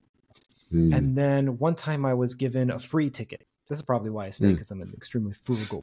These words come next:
Speaker 2: person. So I'm like, I've
Speaker 1: Same
Speaker 2: invested.
Speaker 1: here.
Speaker 2: Sunk
Speaker 1: Yeah.
Speaker 2: cost is just my, is my motto. I
Speaker 1: Yeah.
Speaker 2: should have that tattooed.
Speaker 1: Mm-hmm. Mm-hmm.
Speaker 2: There was one for, I think it was some re-, live action remake of Pocahontas, or is heavily inspired by Pocahontas,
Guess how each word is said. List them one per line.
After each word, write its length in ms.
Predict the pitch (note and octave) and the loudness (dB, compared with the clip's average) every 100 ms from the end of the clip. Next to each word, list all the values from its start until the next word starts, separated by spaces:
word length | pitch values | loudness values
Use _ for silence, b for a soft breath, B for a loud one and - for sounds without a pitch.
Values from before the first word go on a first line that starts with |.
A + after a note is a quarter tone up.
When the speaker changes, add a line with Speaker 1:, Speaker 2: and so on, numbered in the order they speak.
| - | -10
Speaker 2:
person. 340 | G#2+ - A2 | -10 -10 -10
So 100 | - | -10
I'm 80 | F#2+ | -10
like, 180 | D#2+ G2+ | -10 -6
I've 160 | A2+ | -6
Speaker 1:
Same 180 | G2+ F2+ | -2 0
Speaker 2:
invested. 160 | C#2+ E2 | 2 4
Speaker 1:
here. 340 | E2 D2 - - | 4 2 -6 -10
Speaker 2:
Sunk 200 | - D#2+ | 0 2
Speaker 1:
Yeah. 60 | C2+ | 2
Speaker 2:
cost 360 | - - - | -2 -8 -10
is 140 | G2 - | -12 -12
just 200 | G#2+ - | -12 -10
my, 180 | G2+ F#2 | -10 -12
is 200 | F#2+ G2+ | -12 -10
my 100 | G2 | -8
motto. 320 | F#2+ F#2+ - | -6 -6 -4
I 100 | - | -2
Speaker 1:
Yeah. 100 | C2+ | 0
Speaker 2:
should 140 | D2 | 0
have 120 | C#2 D#2 | 0 -4
that 120 | - | -12
tattooed. 400 | - - D#2 D2 | -14 -2 0 0
Speaker 1:
Mm-hmm. 840 | C#2+ D#2 - - - _ _ - | 0 -2 -6 -20 -20 _ _ 2
Mm-hmm. 220 | F#2 F2+ G#2 - _ - C#3+ | 4 6 4 0 _ -16 -4
Speaker 2:
There 160 | B2+ | 0
was 120 | B2 | 0
one 160 | A#2 B2+ | 0 0
for, 500 | A#2+ B2 A#2 A#2 A2 - _ _ - | 0 -2 0 -2 -4 -10 _ _ -20
I 60 | - | -20
think 340 | - - G#3 | -10 -6 -4
it 80 | G3+ | -2
was 140 | D3 | -2
some 340 | - C#3 A2 G2+ | -2 -2 -4 -4
re-, 220 | A2+ C3+ B2 A2+ - _ | -2 -2 -4 -14 -18 _
live 340 | B2 A#2+ C3+ | -12 -6 -2
action 300 | C#3+ C3+ B2+ | -2 -2 -2
remake 440 | A2+ B2 B2 A#2+ - - | 0 0 0 -2 -8 -12
of 300 | A#2 A2 A2 - | -8 -8 -10 -4
Pocahontas, 560 | B2+ - A2 A2+ A2 | -4 -2 -4 -6 -6
or 80 | A2+ | -8
is 100 | G#2+ | -8
heavily 300 | - B2+ B2+ | -6 -2 -2
inspired 480 | A#2 G#2+ - A2 A2 | -2 -2 -2 -2 -2
by 80 | A2 | -4
Pocahontas, 720 | G#2+ A2 - G2 G#2+ G#2+ G2+ | -6 -8 -8 -6 -6 -6 -8